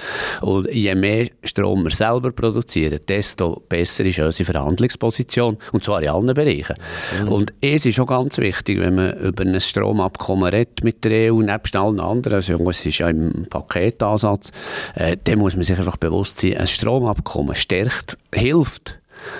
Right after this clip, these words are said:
Speaker 1: die Versorgungssicherheit stärken, indem dass man Zugang hat auf Plattformen, auf Regelplattformen, dass man sieht, wie sind die Stromflüsse, wann kann man, wo kann man importieren als Beispiel.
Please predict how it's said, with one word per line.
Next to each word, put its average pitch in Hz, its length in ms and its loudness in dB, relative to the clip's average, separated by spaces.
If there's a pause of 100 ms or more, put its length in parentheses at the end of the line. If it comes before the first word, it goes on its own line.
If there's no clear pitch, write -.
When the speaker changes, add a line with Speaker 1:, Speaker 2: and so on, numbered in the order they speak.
(160)
Speaker 1:
die - 40 -6
Versorgungssicherheit 101 1120 0
stärken, 147 480 0
indem 82 280 -2
dass 92 120 -6
man 82 140 0
Zugang 87 460 0
hat 82 220 -2
auf - 160 -4
Plattformen, 117 600 -2
auf - 140 -8
Regelplattformen, 110 1000 0
dass 87 140 -6
man 78 160 -2
sieht, 87 340 -2
wie 78 80 0
sind 82 220 -2
die 80 80 0
Stromflüsse, 113 760 0 (360)
wann 90 200 0
kann 98 240 -2
man, 98 140 0
wo 76 120 -2
kann 82 200 -2
man 82 100 2
importieren 117 680 0
als 117 200 0
Beispiel. 113 520 2